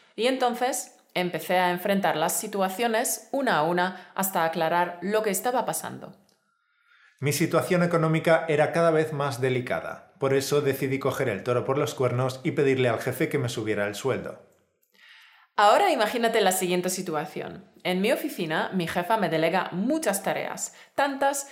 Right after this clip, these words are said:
Speaker 1: que me es imposible terminarlo todo en mi horario de trabajo, así que me quedo trabajando horas extras todos los días. Finalmente, la situación se vuelve tan difícil y yo estoy tan agobiada y agotada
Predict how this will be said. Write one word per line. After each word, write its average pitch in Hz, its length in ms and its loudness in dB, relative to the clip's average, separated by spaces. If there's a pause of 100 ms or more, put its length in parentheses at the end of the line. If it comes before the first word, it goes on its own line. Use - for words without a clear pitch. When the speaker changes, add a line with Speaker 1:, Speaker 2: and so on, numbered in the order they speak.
(180)
Speaker 1:
que 220 80 0
me 208 160 2
es 202 120 0
imposible 202 640 0
terminarlo 190 560 0
todo 185 340 0
en 175 140 -2
mi 165 120 -2
horario 156 320 2
de 165 120 -2
trabajo, - 540 -6 (100)
así 156 280 -6
que 175 320 -2
me 147 260 -10
quedo 165 220 -4
trabajando 208 580 2
horas 220 260 2
extras - 720 -2
todos 143 320 -2
los 196 160 -2
días. - 500 -4 (460)
Finalmente, 226 520 2
la 202 100 4
situación 196 500 0
se 208 120 0
vuelve 175 380 0
tan 311 380 -2
difícil 190 540 -4
y 190 100 -4
yo 214 140 4
estoy 208 260 0
tan 277 400 -2
agobiada 156 640 2
y 202 120 2
agotada 220 600 2